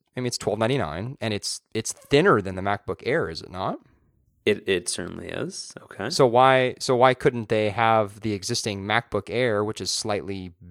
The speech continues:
Speaker 1: bigger, with a Retina display at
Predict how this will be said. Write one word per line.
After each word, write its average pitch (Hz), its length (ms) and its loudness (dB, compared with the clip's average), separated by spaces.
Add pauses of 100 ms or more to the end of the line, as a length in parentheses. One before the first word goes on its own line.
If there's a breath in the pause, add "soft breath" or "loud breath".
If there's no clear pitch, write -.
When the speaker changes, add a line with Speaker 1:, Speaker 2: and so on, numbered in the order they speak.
Speaker 1:
bigger, 101 580 -4 (840)
with 110 220 0
a 95 160 0
Retina 98 280 0
display 98 600 -2
at 95 180 -6